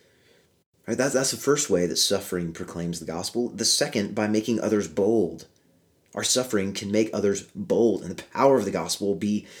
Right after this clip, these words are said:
be emboldening to others. I experience this a lot through the sufferings of James Coates and Tim Stevens. Right? Their suffering made me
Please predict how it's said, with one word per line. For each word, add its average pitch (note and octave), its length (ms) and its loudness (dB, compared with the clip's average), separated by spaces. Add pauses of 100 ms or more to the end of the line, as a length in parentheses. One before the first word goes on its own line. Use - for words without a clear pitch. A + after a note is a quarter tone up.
(320)
be A#2 180 2
emboldening G#2 720 2
to F2+ 180 -2
others. - 500 0 (1120)
I G2+ 100 -2
experience G2 420 -2
this F2 120 0
a F#2 60 2
lot F#2+ 320 0
through F2+ 220 -4
the F2 80 -6
sufferings F2 560 -4
of E2+ 200 -4
James F#2+ 360 -2
Coates - 360 0
and E2+ 140 -4
Tim - 160 -6
Stevens. - 720 -4 (800)
Right? D#2 100 -6
Their A2+ 140 6
suffering F#2+ 500 0
made F#2 260 0
me F2 540 -2